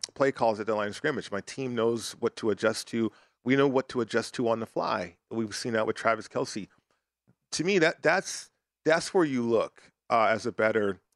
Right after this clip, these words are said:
uh, and that's how you really define that word continuity, uh, in, in my, from my experience as a player. Uh,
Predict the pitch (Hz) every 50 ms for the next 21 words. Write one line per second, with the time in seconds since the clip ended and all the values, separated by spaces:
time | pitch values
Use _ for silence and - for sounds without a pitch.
0 | _ _ _ - - 107 101 98 90 - - 117 123 131 143 143 - - 139 123
1 | 117 113 107 110 117 127 139 135 131 117 113 - - - 113 110 104 104 101 101
2 | 101 101 104 - - 101 110 104 98 - - - 113 104 - - 104 101 98 95
3 | 95 92 85 82 _ _ _ _ _ _ - 98 95 92 87 78 - 104 104 95
4 | 104 104 104 104 - 104 104 98 101 104 107 113 113 113 113 107 101 - _ _
5 | _ _ _ _ - 113 110 107 107 110 117 117 113 110 107 104 104 - _ _
6 | _ - 113 - - - - 127 117 110 101 92 - - - 107 95 101 - _
7 | - 127 131 127 113 95 82 82 - _ _ _ _ _ _ _ - 98 101